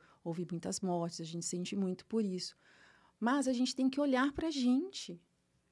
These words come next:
e parar de ficar nesse lugar desse desespero de achar que é tudo pra ontem, né? Que não é. E entrando nessa coisa do trabalho que você falou,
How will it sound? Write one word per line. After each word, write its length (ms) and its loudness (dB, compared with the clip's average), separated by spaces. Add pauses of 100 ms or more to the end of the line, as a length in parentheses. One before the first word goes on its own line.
(260)
e 100 -4
parar 500 0
de 160 0
ficar 420 2
nesse 480 4
lugar 500 4
desse 220 2
desespero 720 2
de 140 2
achar 200 2
que 100 -2
é 20 -6
tudo 200 -2
pra 200 2
ontem, 560 0 (760)
né? 140 -4
Que 120 -10
não 200 0
é. 240 2 (1080)
E 240 4
entrando 380 6
nessa 200 0
coisa 260 2
do 100 -4
trabalho 500 0
que 120 -10
você 240 -6
falou, 520 2